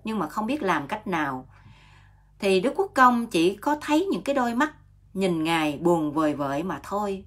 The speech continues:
không biết làm cách nào hơn, không có đường lối chính sách để đấu tranh. Đó là nói về những người ở trong quốc nội, không có đường lối đấu tranh gì cả, và ngay cả những người ở hải ngoại nữa.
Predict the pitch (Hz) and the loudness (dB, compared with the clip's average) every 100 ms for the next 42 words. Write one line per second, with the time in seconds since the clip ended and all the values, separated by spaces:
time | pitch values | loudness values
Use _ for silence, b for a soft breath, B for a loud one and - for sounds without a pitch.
0 | - - 269 302 240 170 143 247 240 175 | -16 -2 2 2 4 2 2 -4 -4 0
1 | 156 147 196 254 214 - b b b b | 0 0 4 4 4 -4 b b b b
2 | b - 294 277 269 311 226 160 156 180 | b 0 2 4 4 4 4 2 4 4
3 | 277 - 311 392 403 - - _ b b | 2 2 0 2 0 -2 -12 _ b b
4 | b - 170 160 226 302 285 262 226 - | b 0 2 4 4 2 4 2 2 -10
5 | _ - b b b b - 214 277 190 | _ -20 b b b b 2 4 6 6
6 | 156 156 220 269 185 156 147 175 254 175 | 6 4 2 2 2 2 0 -2 0 0
7 | 156 143 147 - 202 202 - 156 135 143 | 0 0 -2 0 -2 -2 -2 -4 -4 -8
8 | - _ _ b b b b b - 240 | -14 _ _ b b b b b 0 0
9 | 220 262 185 147 143 170 247 269 269 214 | 2 0 0 0 -2 -2 -2 -4 -2 -4
10 | 190 143 - 135 113 185 - b b b | -4 -6 -4 -4 -4 -8 -12 b b b
11 | 208 196 208 302 294 294 196 175 233 294 | 4 4 4 4 2 2 4 6 6 2
12 | 262 233 160 151 233 220 233 165 147 170 | 0 2 4 4 2 -2 -2 2 2 0
13 | 175 143 190 | -2 -4 -6